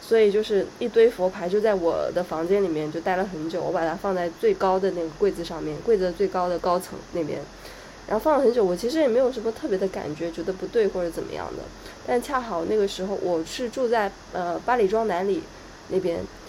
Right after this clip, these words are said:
然后我们家对面呢就有个佛牌店。那个时候呢，我觉得这个佛牌一直在我房间，实在是不对劲，然后就捧着这么多的佛牌，然后就是去到对面的佛牌店，想说，哎，这个佛牌就放在你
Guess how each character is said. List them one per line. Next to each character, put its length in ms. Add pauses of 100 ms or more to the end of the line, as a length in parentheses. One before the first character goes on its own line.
(180)
然 120
后 80
我 180
们 180
家 260
对 200
面 260
呢 140
就 180
有 160
个 100
佛 160
牌 160
店。 240 (520)
那 80
个 120
时 160
候 140
呢， 80
我 120
觉 100
得 80
这 140
个 100
佛 160
牌 160
一 80
直 120
在 100
我 80
房 240
间， 140
实 160
在 180
是 80
不 140
对 180
劲， 220 (400)
然 100
后 60
就 100
捧 240
着 100
这 80
么 120
多 160
的 40
佛 240
牌， 300
然 160
后 100
就 120
是 260 (320)
去 140
到 160
对 120
面 160
的 80
佛 160
牌 220
店， 260 (960)
想 220
说， 240
哎， 100
这 140
个 80
佛 160
牌 160
就 100
放 200
在 60
你 80